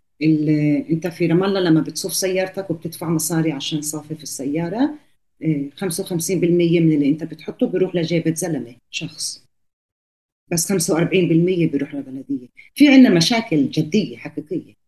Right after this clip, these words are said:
بدي أطلع على جوانب إيجابية، في مستشفيات خاصة فتحت، مستشفيات كثير مليحة، آه،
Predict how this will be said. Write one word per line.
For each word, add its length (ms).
بدي 120
أطلع 340
على 220
جوانب 600
إيجابية، 720
في 200
مستشفيات 680
خاصة 440
فتحت، 640
مستشفيات 760
كثير 340
مليحة، 480
آه، 360